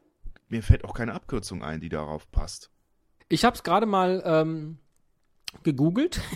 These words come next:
Speaker 2: <laughs> und es gibt tatsächlich einen Wikipedia-Eintrag dazu. Ich hab
Speaker 1: Ach,
Speaker 2: noch nie davon gehört.
Speaker 1: das hab ich natürlich nicht gemacht. Ja, und?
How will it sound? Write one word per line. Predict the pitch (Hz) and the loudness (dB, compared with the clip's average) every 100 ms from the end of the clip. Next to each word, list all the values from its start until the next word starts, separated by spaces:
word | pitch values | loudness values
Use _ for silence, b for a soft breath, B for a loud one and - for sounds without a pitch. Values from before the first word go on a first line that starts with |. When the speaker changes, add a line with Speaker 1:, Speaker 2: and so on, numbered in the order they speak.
| - | -14
Speaker 2:
<laughs> | - - - | -2 2 4
und | 269 - | 4 2
es | 247 | -2
gibt | 226 226 - | -4 -4 -4
tatsächlich | 226 - 214 - 202 | -4 -2 -4 -4 -6
einen | 180 170 | -4 -4
Wikipedia-Eintrag | 185 175 - 160 139 127 - - 143 175 - | -6 -6 -4 -4 0 4 4 2 -6 -10 -8
dazu. | - - 156 151 _ _ _ _ - _ _ B B B | -10 -8 -8 -8 _ _ _ _ -20 _ _ B B B
Ich | B | B
hab | - | -4
Speaker 1:
Ach, | 139 | -2
Speaker 2:
noch | |
nie | 147 | 0
davon | 160 - 147 | 0 -2 0
gehört. | 127 | 0
Speaker 1:
das | 117 | 0
hab | 147 131 | -2 -2
ich | |
natürlich | 135 120 123 120 | -4 -2 -4 -4
nicht | 123 - | -8 -8
gemacht. | 85 78 - | -8 -8 -6
Ja, | 85 | -4
und? | 67 101 170 | -2 -4 -6